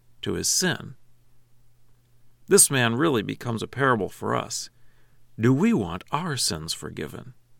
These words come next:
Because if Jesus forgives our sins, that means we need to stop doing them anymore.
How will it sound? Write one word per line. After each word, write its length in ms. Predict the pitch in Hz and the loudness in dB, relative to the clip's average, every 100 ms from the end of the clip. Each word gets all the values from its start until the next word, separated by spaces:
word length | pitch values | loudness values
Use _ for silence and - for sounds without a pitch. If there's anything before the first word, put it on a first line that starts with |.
| - - - - _ - | -20 -20 -20 -20 _ -14
Because 320 | - 98 98 | -8 -6 -6
if 260 | - 185 - | -2 -2 -2
Jesus 380 | - 113 95 - | -4 -2 -4 -6
forgives 400 | 107 95 95 90 | -6 -4 -4 -4
our 100 | - | -6
sins, 600 | - 156 131 120 127 - - - - - _ - - | -4 -4 -4 -6 -10 -12 -18 -20 -20 -20 _ -20 -12
that 160 | 104 | -8
means 220 | 143 135 | -6 -6
we 100 | 127 | -6
need 160 | 131 110 | -6 -6
to 80 | - | -6
stop 400 | - - 127 - 104 | -8 -10 -12 -8 0
doing 340 | 160 156 90 | 2 2 0
them 160 | 80 80 | -4 -6
anymore. 520 | 78 78 76 76 | -8 -10 -12 -14